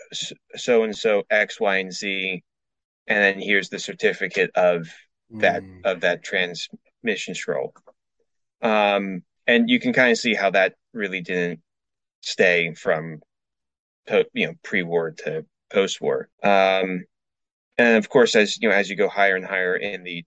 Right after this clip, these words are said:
Speaker 1: Dan rankings, there's, there's more stuff that's a-, um, asked of you. Um,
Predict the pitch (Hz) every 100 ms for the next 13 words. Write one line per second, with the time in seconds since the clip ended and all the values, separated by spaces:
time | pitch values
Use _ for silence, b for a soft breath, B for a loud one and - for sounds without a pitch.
0 | _ _ _ 110 101 92 92 87 85 90
1 | 90 90 80 - _ - 90 82 - -
2 | 98 90 87 - _ - - - 101 -
3 | 87 - - - - 82 80 95 95 -
4 | 90 92 90 82 - - 90 85 85 80